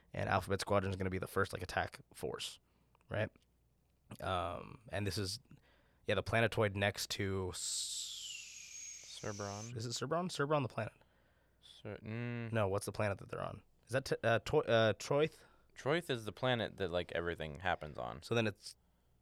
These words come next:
Speaker 1: yeah, so then it's Troith and the planetoid, I think.
Speaker 2: Yeah.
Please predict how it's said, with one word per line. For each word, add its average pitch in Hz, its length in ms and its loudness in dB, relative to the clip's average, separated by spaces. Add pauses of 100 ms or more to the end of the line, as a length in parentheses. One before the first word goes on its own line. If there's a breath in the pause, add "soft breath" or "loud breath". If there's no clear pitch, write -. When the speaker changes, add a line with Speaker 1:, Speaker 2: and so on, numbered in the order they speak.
(400)
Speaker 1:
yeah, 123 280 4
so - 160 4
then 117 60 6
it's 107 140 -2
Troith 156 340 6
and 139 80 2
the 113 60 6
planetoid, 101 480 2
I - 40 -4
think. - 320 -8 (1120)
Speaker 2:
Yeah. - 180 -2